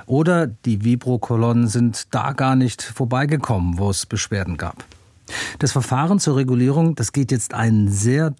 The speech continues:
durchgeregelten Gang mit Besichtigung, Gutachtern und dann eventuell eben einer Schadensregulierung. Geohard will das fair abwickeln, das hat Stefan Ertle, einer der beiden Geschäftsführer, betont. Und was er auch eingeräumt hat,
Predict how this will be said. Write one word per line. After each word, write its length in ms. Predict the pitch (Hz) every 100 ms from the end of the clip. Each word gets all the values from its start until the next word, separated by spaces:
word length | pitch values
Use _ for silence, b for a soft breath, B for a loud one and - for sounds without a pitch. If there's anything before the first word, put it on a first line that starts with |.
| -
durchgeregelten 880 | 135 135 - 117 113 104 98 101
Gang 340 | 92 127 135 131
mit 160 | 110
Besichtigung, 840 | - 107 147 - - 120 127 117 110
Gutachtern 680 | 143 139 123 113 - 117
und 200 | 117 104
dann 220 | 113 120 123
eventuell 680 | 127 113 123 101 110 107 110
eben 240 | 107 101 107
einer 280 | 95 95 101 B B B
Schadensregulierung. 880 | 98 90 95 - 98 101 90 92 85 B B B
Geohard 420 | - 123 117 117 113
will 120 | 107
das 260 | 104 - -
fair 340 | - - 131
abwickeln, 480 | 143 135 147 139 135
das 180 | 123 107
hat 200 | 107 101
Stefan 340 | - 113 - 104
Ertle, 440 | 107 113 123 117
einer 220 | 104 104
der 120 | 101 101
beiden 300 | 98 90 95
Geschäftsführer, 760 | - 98 - - 92 95 98 92
betont. 460 | - 110 - 101 - B B B
Und 120 | 127
was 160 | 110 113
er 100 | 113
auch 140 | 139
eingeräumt 640 | 123 127 127 113 123 120
hat, 180 | 123 120